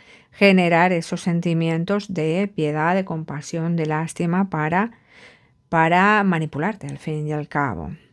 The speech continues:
Más, eh, cosas extrañas que pueden hacer las personas narcisistas. Bueno, pues normalmente se disculpan con la boca pequeña, eh, o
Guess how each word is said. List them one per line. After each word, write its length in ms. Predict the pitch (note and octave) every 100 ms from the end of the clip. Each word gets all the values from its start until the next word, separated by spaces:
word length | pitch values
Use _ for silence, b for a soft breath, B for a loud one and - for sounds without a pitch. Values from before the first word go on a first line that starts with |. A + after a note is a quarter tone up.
| B B B B B
Más, 640 | G3 G#3 A3 C#4 E4+ - -
eh, 380 | F#3 E3+ E3+ -
cosas 460 | F#3 F3+ F#3+ A#3
extrañas 640 | E3+ - - E3+ E3+ G#3 A3+
que 120 | D#3+
pueden 340 | E3+ F3 F#3
hacer 420 | D3+ D3+ F3 F3 G#3
las 180 | F3+
personas 480 | - D#3 D#3+ D#3+ D#3+
narcisistas. 800 | D#3+ D3+ - C#3+ - D#3+ - G#3+
Bueno, 180 | F#3 F#3
pues 200 | F3 E3
normalmente 920 | F3+ F3 F3+ A#3 A3 G3 F3 - B3 _ _ - - - _ _ _ _ _ _ - B B B B B
se 300 | - B3+ C4
disculpan 720 | F#3 - E3 D#3+ E3 E3 E3
con 200 | D#3 A#2+
la 80 | B2+
boca 220 | D3 C3
pequeña, 800 | - - E3 F3 F3+ F#3 F#3+ G3 -
eh, 540 | E3+ D#3+ D#3+ D#3 D3+ -
o 500 | F3 F#3+ B3+ D#4 E4